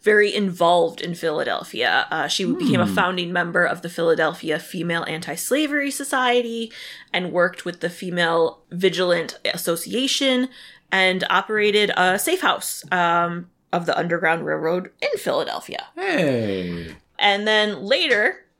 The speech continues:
Speaker 1: after, like, far after the tomato trials, um, in
Speaker 2: <laughs>
Speaker 1: eighteen forty-five, she actually co-founded, uh, what was called the Moral Reform Retreat, which was a shelter f-, focused on,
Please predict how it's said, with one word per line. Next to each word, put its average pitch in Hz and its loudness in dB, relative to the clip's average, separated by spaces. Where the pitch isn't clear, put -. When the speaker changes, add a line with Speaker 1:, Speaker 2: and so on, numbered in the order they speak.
Speaker 1:
after, 220 0
like, 185 -8
far 403 0
after 165 -2
the 160 -6
tomato 143 -4
trials, 110 0
um, 180 4
in 202 -2
Speaker 2:
<laughs> - -
Speaker 1:
eighteen 254 0
forty-five, 190 2
she 185 -4
actually 175 -8
co-founded, 185 0
uh, 165 4
what 170 0
was 175 -4
called 185 0
the 165 2
Moral 202 6
Reform 180 0
Retreat, - -10
which - -2
was 170 4
a 160 4
shelter 220 2
f-, - -20
focused 196 -2
on, 165 0